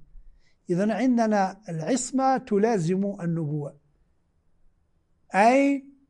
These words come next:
أثبتناها في ال-، النبوة العامة والعصمة العامة. إذن أنا كيف أحرز عصمة النبي الشخصي وهي أمر باطني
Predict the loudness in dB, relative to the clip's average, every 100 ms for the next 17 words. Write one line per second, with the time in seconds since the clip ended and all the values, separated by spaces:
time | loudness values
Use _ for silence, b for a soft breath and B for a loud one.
0 | -12 -6 -2 -2 0 2 2 0 -2 -2
1 | -4 -6 -4 -2 2 4 4 2 0 0
2 | -2 -2 -4 -6 -8 -8 -10 -14 _ _
3 | _ _ _ -4 -2 -2 0 0 2 0
4 | 2 0 0 -2 -2 0 2 2 2 -4
5 | -4 0 0 0 -2 -2 -2 0 0 0
6 | 0 0 0 -4 -4 -8 _ _ _ _
7 | _ -20 -10 -2 2 2 2 0 0 2
8 | 2 4 6 6 6 2 2 0 -4